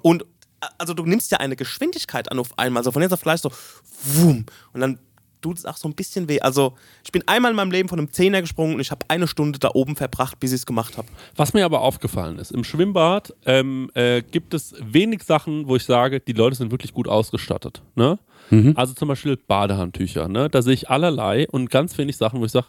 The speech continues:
Speaker 2: find ich cool,
Speaker 3: Ja.
Speaker 2: ne? Badehosen, auch nicht viele coole dabei.
Speaker 3: Ja.
Speaker 2: Und da hab ich mir gedacht, vielleicht sollten wir mal überlegen, eine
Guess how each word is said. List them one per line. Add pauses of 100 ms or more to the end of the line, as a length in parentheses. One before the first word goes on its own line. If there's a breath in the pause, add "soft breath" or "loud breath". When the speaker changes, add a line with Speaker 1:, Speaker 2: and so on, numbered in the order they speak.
Speaker 2:
find
ich (120)
cool, (140)
Speaker 3:
Ja.
Speaker 2:
ne? (460 loud breath)
Badehosen,
auch
nicht
viele
coole
dabei.
Speaker 3:
Ja. (240 loud breath)
Speaker 2:
Und
da
hab
ich
mir
gedacht, (140)
vielleicht
sollten
wir
mal
überlegen, (300 loud breath)
eine